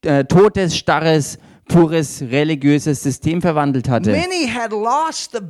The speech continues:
Speaker 2: very meaning of the Old Testament, and that was to point toward Jesus.
Speaker 1: Und durch das gesamte Te-, Alte Testament haben sie durch all die toten Werke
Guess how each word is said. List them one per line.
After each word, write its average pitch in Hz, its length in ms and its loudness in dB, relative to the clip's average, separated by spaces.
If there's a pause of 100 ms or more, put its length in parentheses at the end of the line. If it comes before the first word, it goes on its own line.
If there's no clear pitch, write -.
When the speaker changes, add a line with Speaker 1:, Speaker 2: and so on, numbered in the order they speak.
Speaker 2:
very 277 440 -4
meaning 226 680 -8
of 170 100 -10
the 185 140 -8
Old 262 260 -10
Testament, 262 500 -10
and 202 220 -8
that 277 220 -4
was 285 180 -6
to 214 100 -10
point - 640 -12
toward 233 420 -8
Jesus. - 680 -10
Speaker 1:
Und 139 140 0
durch 202 160 4
das 214 240 -2
gesamte 214 540 0
Te-, 196 340 0
Alte 190 280 2
Testament 180 640 2 (260)
haben 165 160 4
sie 165 140 2
durch 180 220 4
all 180 200 4
die 180 100 -2
toten 185 400 0
Werke 170 460 2